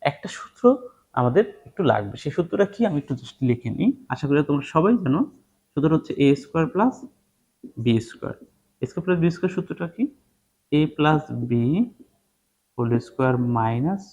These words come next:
two A B। আর একটা হচ্ছে a minus b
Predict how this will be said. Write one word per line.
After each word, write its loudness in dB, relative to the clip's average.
two -4
A -
B। -6
আর 4
একটা -2
হচ্ছে 0
a 0
minus 0
b -6